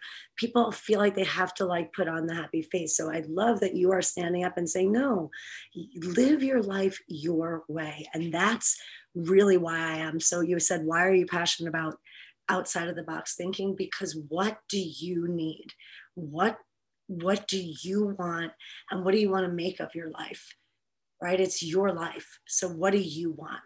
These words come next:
And I think that that's really powerful to say, "You know what? I am gonna go out. I'm not gonna get stuck." There's a great book called Overcome. It's written by a Navy seal,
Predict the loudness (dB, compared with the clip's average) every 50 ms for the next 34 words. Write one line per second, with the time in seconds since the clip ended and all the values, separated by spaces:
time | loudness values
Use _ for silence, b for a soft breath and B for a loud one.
0 | _ -12 -10 -10 -8 -10 -8 -4 -4 -4 -2 -2 -4 -6 -4 -6 -4 -2 -2 -2
1 | -2 -4 -6 -6 -8 -8 -2 2 2 2 2 2 0 -2 -4 -8 -4 0 2 4
2 | 4 4 2 0 -6 -6 -4 -4 -2 -2 -2 -2 -2 -2 -2 -2 -2 -2 0 4
3 | 4 4 4 4 2 2 2 4 4 4 6 4 4 4 4 2 2 0 -2 -2
4 | -2 -2 -2 -2 -2 -2 -2 -2 -2 -4 -4 -4 -2 0 0 0 0 0 -2 -2
5 | -2 -2 -2 -2 -4 B B B B B B -2 0 2 2 4 6 6 6 4
6 | 2 0 -2 -2 -2 -4 -8 -8 -8 -6 -6 -6 -6 -8 -8 -12 -16 -20 _ _
7 | _ _ _ _ _ _ _ _ _ _ _ _ _ _ _ _ _ _ _ _
8 | _ _ _ _ _ _ _ _ _ _ _ -2 -2 0 -2 -6 -8 -8 -6 -6
9 | -4 -6 -6 -8 -10 -12 -14 -16 _ _ -8 -6 -6 -2 2 2 2 4 4 2
10 | 2 2 4 2 0 0 0 -2 -2 -2 -2 -2 -2 -2 0 0 0 0 0 0
11 | -2 -4 -4 -6 -8 -12